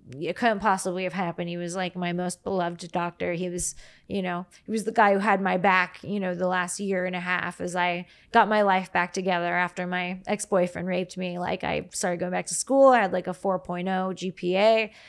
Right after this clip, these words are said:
but then that also started going downhill too. The more he started increasing my dose, you know, like, I would go in, he was like, "What's your pain level?" I'll be like, "Um, you know, like, a six or seven," which is, like, normal for me. Like,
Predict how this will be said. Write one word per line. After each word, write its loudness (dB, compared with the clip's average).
but 4
then 4
that 4
also 4
started 0
going 4
downhill 2
too. 2
The -2
more 0
he -2
started -4
increasing -6
my -6
dose, -6
you -8
know, -6
like, -4
I 2
would 0
go -2
in, -2
he -4
was -4
like, -4
"What's -8
your -6
pain -6
level?" -14
I'll -12
be -6
like, -10
"Um, -4
you -8
know, 0
like, -2
a -2
six -2
or 0
seven," -2
which -2
is, 0
like, 0
normal 8
for 0
me. 0
Like, 2